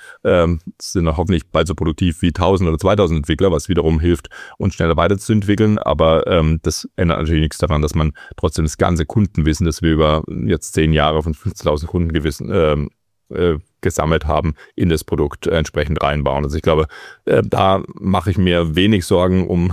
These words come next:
um jetzt irgendwie, da wird's sicher einige probier-, geben, die sagen, "Probier das mal, ich baue das mal selber." Es gab auch in der Vergangenheit vor K I Leute, die gesagt haben, "Ich baue sowas selber." Viele haben dann später gemerkt, das ist deutlich teurer, dann jemand zu haben, der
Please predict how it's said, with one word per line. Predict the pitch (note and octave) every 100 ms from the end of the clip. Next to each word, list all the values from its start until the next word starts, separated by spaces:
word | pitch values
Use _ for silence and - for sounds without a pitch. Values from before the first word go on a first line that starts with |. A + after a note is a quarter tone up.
| -
um | G2 G2
jetzt | E2+ -
irgendwie, | F2 E2+
da | E2+
wird's | F2
sicher | G2+ F2+
einige | F2 F2 D#2+
probier-, | D#2+ F2 F#2+ - G2
geben, | F2 F2+ E2+
die | E2
sagen, | E2 D#2+ E2 _ _ _
"Probier | G2+ F2+ F#2+
das | F#2+
mal, | F2+ F2 F2 E2 F#2+
ich | G#2+
baue | D#2 E2+
das | -
mal | D#2
selber." | D#2+ E2 F2
Es | D#2+
gab | E2 D#2+
auch |
in | E2
der | D#2
Vergangenheit | E2 D2+ F2 E2+ E2 D#2
vor | E2
K | E2 G2
I | F2+
Leute, | D#2+ D#2+
die | E2
gesagt | D#2+ D#2
haben, | E2
"Ich | D#2
baue | C#2+ D#2+
sowas | D#2 D#2
selber." | E2 D#2 D#2+ - _ _ _
Viele | F#2+ F2
haben | D#2+
dann | D#2 D2
später | - D#2 D#2
gemerkt, | D#2 D#2 -
das | D#2
ist | D2
deutlich | D#2+ E2 -
teurer, | D#2+ D#2+ D#2+
dann | D#2
jemand | D#2+ D2+
zu | E2
haben, | D#2+ D#2 D#2+
der | D#2 D#2